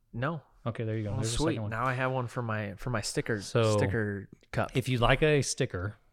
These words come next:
Speaker 2: well, here's what's cool is I gave someone yesterday one of these stickers because she is the only person outside of one other person that has given us a review on, on Apple Podcast.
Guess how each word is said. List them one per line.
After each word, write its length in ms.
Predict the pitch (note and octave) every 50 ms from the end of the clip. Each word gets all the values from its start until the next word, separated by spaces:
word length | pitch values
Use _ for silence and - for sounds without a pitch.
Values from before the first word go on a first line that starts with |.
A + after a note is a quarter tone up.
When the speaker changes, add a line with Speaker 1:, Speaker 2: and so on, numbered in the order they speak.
| _ _ _ _
Speaker 2:
well, 80 | - A2+
here's 160 | E3+ F#3+ E3
what's 120 | D3+ - -
cool 200 | - C3 A#2+ A2
is 80 | G#2+ A2
I 60 | G#2+
gave 400 | G2+ A2+ A2+ A#2 A2+ A2+ G#2 -
someone 400 | - - A#2 A2 G#2+ G#2 G2 G2
yesterday 720 | G2+ G2+ G#2 - - - F#2+ G2 F#2+ F#2 F#2 G2 A#2 A#2 -
one 140 | - A2 G2+
of 40 | F#2+
these 120 | F#2+ F2+
stickers 520 | - - A2 F#2 - - F#2 F2 - - - - - - - - - _ -
because 280 | A#2+ G#2+ - A#2+ A2
she 200 | - - - D#3+
is 120 | D3+ C#3 A#2+
the 140 | B2+ A#2+ B2+
only 300 | A#2+ B2 C#3+ D#3 D3+ C3
person 440 | - - G2+ F#2+ - - G2 G2 A2+
outside 340 | G#2+ G#2+ - - A2+ G#2+ G#2
of 120 | G2+ F#2
one 120 | G#2+ B2 C#3+
other 100 | D3 A#2 G2
person 300 | - G#2 F#2+ - G#2 F#2+
that 180 | F#2 F#2 A2+ G#2+
has 120 | G#2 G2+
given 200 | G#2+ A2 G#2 G#2+
us 120 | G#2 F#2+ -
a 40 | G#2
review 520 | F#2+ G2+ G2 G2 G2 G#2 G#2 G2+ G2+ A2+ -
on, 480 | G#2+ G2+ G2 G2 F#2+ F#2+ F#2+ F#2+ F#2+ F#2+ - _ _ _ _ _ _ _ _ _ _ _
on 280 | - B2 G2+ F#2+ F#2 G2+
Apple 260 | A2+ G#2 G#2+ - G2+
Podcast. 560 | - - A2 A2+ - - - - - - -